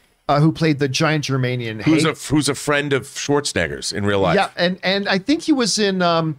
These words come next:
Speaker 1: Best of the Best too.
Speaker 2: Yeah,
Speaker 1: That's
Speaker 2: yeah.
Speaker 1: right. But, uh, I, I think his name, that moment in his, when he's talking to Maximus, after it's been revealed that he's Maximus,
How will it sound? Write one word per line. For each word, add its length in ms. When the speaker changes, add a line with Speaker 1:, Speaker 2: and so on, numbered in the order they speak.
Speaker 1:
Best 240
of 60
the 40
Best 360
too. 280
Speaker 2:
Yeah, 300
Speaker 1:
That's 160
Speaker 2:
yeah. 80
Speaker 1:
right. 180
But, 300
uh, 180
I, 220
I 60
think 140
his 180
name, 180
that 320
moment 400
in 160
his, 260
when 120
he's 120
talking 400
to 60
Maximus, 440
after 240
it's 80
been 200
revealed 500
that 160
he's 320
Maximus, 640